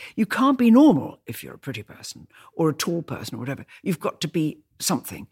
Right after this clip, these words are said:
So I s-, blundered into the world of acting thinking, because I loved it so much and I was quite, I could do different kind of voices and I could pretend to be different people and,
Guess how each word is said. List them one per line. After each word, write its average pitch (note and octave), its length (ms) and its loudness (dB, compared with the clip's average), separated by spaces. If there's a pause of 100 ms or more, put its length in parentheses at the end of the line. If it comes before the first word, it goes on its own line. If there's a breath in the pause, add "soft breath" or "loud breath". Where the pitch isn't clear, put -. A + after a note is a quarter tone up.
(300 loud breath)
So - 220 0
I C4+ 200 4
s-, D4 200 0
blundered F3 800 6
into C#3+ 220 2
the D#3 60 -2
world D3 260 0
of B2+ 80 -2
acting - 380 -4
thinking, E3+ 420 -2 (300 loud breath)
because E3 260 2
I D3+ 100 4
loved D#3+ 300 2
it - 140 -6
so D#3+ 100 0
much C#3+ 320 0
and B2+ 80 -2
I C3+ 80 -2
was C3 220 -4 (420 loud breath)
quite, - 360 -6 (600)
I B2 120 0
could B2+ 280 -2
do D3+ 320 2 (300 loud breath)
different - 320 -8
kind A2 180 -4
of A2+ 60 -4
voices E3+ 500 2
and G#2+ 100 0
I B2+ 60 -2
could - 220 -6
pretend D3 300 2
to - 40 -6
be - 100 -6
different C#3 300 -2
people C#3+ 260 0
and, B2 120 -2